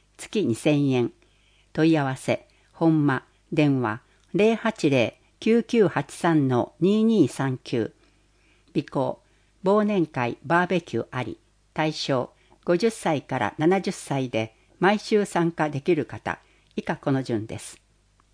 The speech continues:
いきいきジェイビークラブ。第一から第三水曜、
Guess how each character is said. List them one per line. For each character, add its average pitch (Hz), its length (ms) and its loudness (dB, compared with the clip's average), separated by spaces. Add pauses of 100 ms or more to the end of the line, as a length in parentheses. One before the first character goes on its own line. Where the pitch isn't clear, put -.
(340)
い 170 100 0
き 226 240 4
い 214 60 0
き 185 300 4
ジ 165 140 2
ェ 202 100 6
イ 196 40 6
ビ 180 180 2
ー - 60 -2
ク 170 100 2
ラ 120 140 4
ブ。 - 160 -4 (800)
第 202 240 4
一 - 160 -6
か 139 160 2
ら 113 180 0
第 175 220 4
三 175 260 4
水 139 300 2
曜、 117 320 0